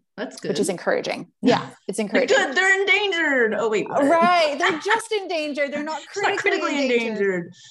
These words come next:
Speaker 1: Great.
Speaker 2: Okay, you know, I guess we
Speaker 1: All,
Speaker 2: take what we
Speaker 1: it's
Speaker 2: can
Speaker 1: all
Speaker 2: get
Speaker 1: about
Speaker 2: here.
Speaker 1: perspective, right?
Speaker 2: <laughs> Exactly, exactly. Um, so for the Hawaiian monk seals, um,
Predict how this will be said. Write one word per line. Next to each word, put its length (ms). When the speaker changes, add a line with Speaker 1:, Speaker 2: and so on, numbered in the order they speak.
Speaker 1:
Great. 260
Speaker 2:
Okay, 840
you 160
know, 280
I 80
guess 220
we 80
Speaker 1:
All, 60
Speaker 2:
take 100
what 80
we 60
Speaker 1:
it's 60
Speaker 2:
can 80
Speaker 1:
all 60
Speaker 2:
get 40
Speaker 1:
about 80
Speaker 2:
here. 100
Speaker 1:
perspective, 540
right? 300
Speaker 2:
<laughs> 460
Exactly, 760
exactly. 640
Um, 320
so 220
for 140
the 120
Hawaiian 400
monk 160
seals, 440
um, 500